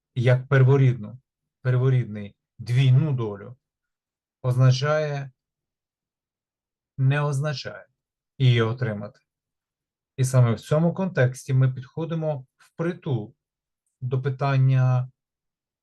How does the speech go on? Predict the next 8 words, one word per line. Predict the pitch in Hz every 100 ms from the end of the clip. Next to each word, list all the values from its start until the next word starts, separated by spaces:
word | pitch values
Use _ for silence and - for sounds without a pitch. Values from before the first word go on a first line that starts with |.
| -
отримання | 139 131 151 165 117 107
спадщини. | 107 - 120 104 - - 107 107 123 _ _ _ _ _ _ -
Не | 135 143
тільки | 135 214 - 202
того, | - 147 131
що | 127 139
нам | 135 139
обіцяно, | 127 127 123 170 170 147 147